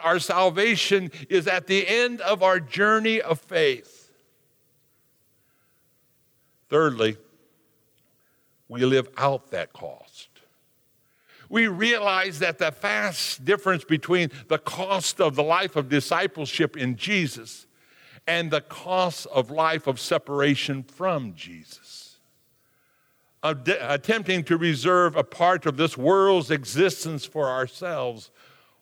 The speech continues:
while trying to live in Christ risks the forfeiture of life for eternity. Jesus openly poses an important question for us this morning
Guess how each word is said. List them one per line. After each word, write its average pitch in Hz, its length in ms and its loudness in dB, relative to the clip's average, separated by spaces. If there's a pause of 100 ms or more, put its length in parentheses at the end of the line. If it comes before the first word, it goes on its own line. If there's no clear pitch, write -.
while 151 200 4
trying 175 500 0
to 156 120 2
live 156 400 4
in 139 180 -2
Christ 131 520 0
risks 185 480 -2 (760)
the 107 120 -8
forfeiture 147 760 0
of 120 240 -2
life 123 360 -2
for 113 260 -12
eternity. 107 640 -18 (1400)
Jesus 180 580 0
openly 196 560 2
poses 170 760 2
an 139 320 -2
important 175 720 0
question 160 600 -2
for 143 300 0
us 143 280 -2
this 131 300 -14
morning 127 440 -8